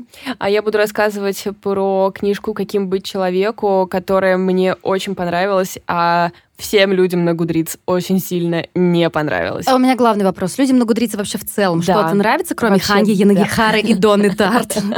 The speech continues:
Speaker 1: <laughs> Это тебе не Литрес, это и не Лайф Лип. Это люди очень высокого интеллектуального уровня, Лид.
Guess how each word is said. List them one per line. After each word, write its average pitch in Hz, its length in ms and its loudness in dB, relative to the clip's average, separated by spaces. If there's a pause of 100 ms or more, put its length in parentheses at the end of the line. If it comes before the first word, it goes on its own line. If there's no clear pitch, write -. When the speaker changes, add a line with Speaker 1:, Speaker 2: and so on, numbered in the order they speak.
(120)
Speaker 1:
<laughs> - 320 -12
Это 247 320 2
тебе 214 280 2
не 196 360 2
Литрес, 175 720 -2
это 214 720 0 (320)
и 185 360 0
не 214 140 0
Лайф 175 320 0
Лип. 165 380 -2 (100)
Это 185 240 -8
люди 208 560 -2 (520)
очень 202 360 2
высокого 185 680 0
интеллектуального 180 800 0
уровня, 170 400 0
Лид. 156 360 -2